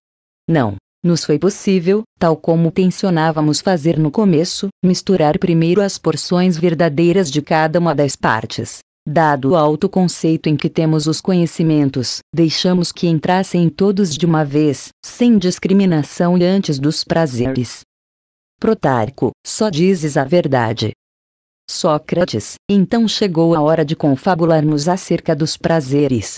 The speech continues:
e decidir se permitiremos entrada franca para todos, ou se no começo só aceitaremos os verdadeiros. Protarco,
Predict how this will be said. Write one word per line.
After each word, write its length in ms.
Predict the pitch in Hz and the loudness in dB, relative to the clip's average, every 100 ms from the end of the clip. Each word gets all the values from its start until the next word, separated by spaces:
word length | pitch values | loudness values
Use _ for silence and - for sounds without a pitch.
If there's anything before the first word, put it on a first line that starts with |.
| - | -4
e 60 | |
decidir 540 | 185 196 - 160 139 165 | 0 0 0 -2 -2 -2
se 180 | - 190 | -2 -2
permitiremos 800 | 151 147 120 - 156 147 156 | 0 0 0 -2 0 0 2
entrada 480 | 170 165 165 156 151 | 0 0 0 0 0
franca 400 | 147 - 170 165 | 0 0 0 0
para 260 | 160 175 214 | 0 0 0
todos, 560 | - 180 160 131 117 - - | 0 0 2 0 -4 -6 0
ou 220 | 202 208 | 2 2
se 160 | 202 160 | 0 -2
no 100 | 156 | 0
começo 560 | 220 196 151 147 - | 2 4 4 2 -2
só 200 | 156 180 | -2 0
aceitaremos 840 | 170 - 180 175 160 156 165 156 | 0 0 -2 0 0 2 0 0
os 140 | 185 175 | 0 0
verdadeiros. 880 | 175 170 165 147 135 123 117 110 - - _ _ _ _ _ _ - | 0 2 0 2 0 0 -2 -6 -8 -12 _ _ _ _ _ _ -2
Protarco, 720 | 220 214 143 117 107 - | -2 0 0 0 -2 -4